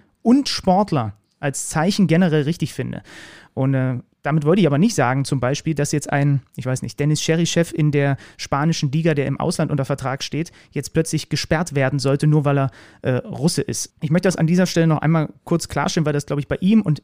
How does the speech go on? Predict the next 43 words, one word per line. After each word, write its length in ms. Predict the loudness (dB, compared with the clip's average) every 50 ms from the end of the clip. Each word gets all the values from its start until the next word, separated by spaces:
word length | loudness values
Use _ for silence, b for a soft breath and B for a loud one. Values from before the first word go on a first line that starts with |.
| _ _
ich 160 | -18 -8 -2
hoffe 240 | 0 0 2 2 2
nicht 180 | 2 2 2 0
bei 180 | -2 -2 0
allzu 260 | 0 -2 -2 -2 -4
vielen 240 | -6 -2 -2 -2 -2
anderen 380 | 0 2 2 2 4 2 2 0
ein 120 | -2 -2
bisschen 200 | -4 -6 -6 -6
falsch 280 | -4 -2 -2 0 0 2
angekommen 460 | 2 2 2 2 0 -2 -6 -6 -4
ist. 200 | -6 -6 -8 B B B B B B B B _ -10
Ich 200 | -10 -10 -10 -12 _ _ _ _ _
finde 220 | 0 2 2 4
das 140 | 2 2 2
ganz, 180 | 2 2 2
ganz 160 | 2 0 0 2
furchtbar, 340 | 2 0 0 2 -2 -4
dass 140 | -2 -2 -2
jetzt 160 | -2 -4 -2
plötzlich 340 | -2 -2 -2 -2 -4 -4 -4
Russen, 340 | -2 -2 -2 0 2 2 2
Russinnen 520 | 2 2 0 0 2 4 4 6 4 4 2
oder 260 | 0 0 0 2 2
Menschen 280 | 2 0 0 2 2 2
mit 100 | 2 2
russischen 380 | 0 -2 -2 0 0 0 0
Wurzeln 320 | 0 -2 -2 0 0 0 2
hier 140 | 2 2
in 80 | 0 0
Deutschland 320 | -2 -2 -2 -2 -2 -2
angefeindet 520 | 0 0 0 0 0 -2 -4 -4 -4 -4 -4
werden 320 | -4 -2 0 0 -2 -2 -2
oder 200 | -2 -2 0 2
auch 60 | 2 2
nur 140 | 2 4
hinterfragt 520 | 4 4 2 2 -2 -2 -2 -2 -2 0 -2
werden 240 | 0 0 0 0 0
oder 160 | 0 0 0
plötzlich 300 | 0 0 0 0 -2 -2
in 80 | -2
Erklärungsnot 760 | -2 -2 -2 0 0 2 2 2 0 2 0 0 -2 -2 -4 -2
kommen 280 | -4 -2 -2 -2 -4